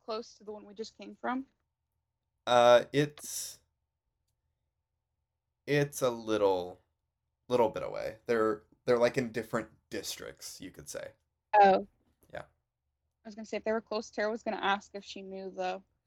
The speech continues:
Speaker 1: other lady to try to
Speaker 2: Hmm.
Speaker 1: figure out why she was acting funny, but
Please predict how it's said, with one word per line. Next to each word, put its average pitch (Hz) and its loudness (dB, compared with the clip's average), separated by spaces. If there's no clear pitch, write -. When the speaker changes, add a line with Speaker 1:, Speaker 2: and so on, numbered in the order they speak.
Speaker 1:
other 190 0
lady 180 -14
to 190 -20
try 202 -4
to 190 -6
Speaker 2:
Hmm. 180 -18
Speaker 1:
figure 202 -2
out - -4
why 190 -4
she 202 -16
was 180 -16
acting 190 -4
funny, 208 -6
but 202 -4